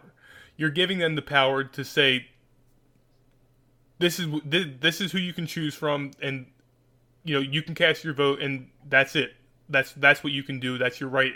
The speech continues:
as, as a citizen," but it doesn't go any far, further than that. And I, I think we could send a bigger message if, if what if on election day in, back in November,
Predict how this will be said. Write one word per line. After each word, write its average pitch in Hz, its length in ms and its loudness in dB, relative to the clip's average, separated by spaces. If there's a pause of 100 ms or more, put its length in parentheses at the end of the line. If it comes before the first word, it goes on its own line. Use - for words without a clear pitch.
as, 120 200 -8 (380)
as 135 140 0
a 123 40 -10
citizen," 165 420 -4
but 143 100 2
it 139 60 -2
doesn't 143 220 2
go 139 120 2
any 131 120 0
far, 131 280 0
further 131 360 -2
than 113 160 -10
that. 113 200 -8 (640)
And 127 300 0 (1000)
I, 156 300 10
I - 40 10
think 170 260 4
we 170 100 -2
could 156 140 -4
send 165 180 2
a 135 40 4
bigger 190 340 2
message 123 580 -2 (640)
if, 160 200 -2 (520)
if 151 140 -6
what 214 160 2
if 208 120 -2
on 175 220 2
election 156 440 2
day 123 300 -2 (400)
in, 139 280 -8
back 139 200 0
in 135 60 -8
November, 127 460 -4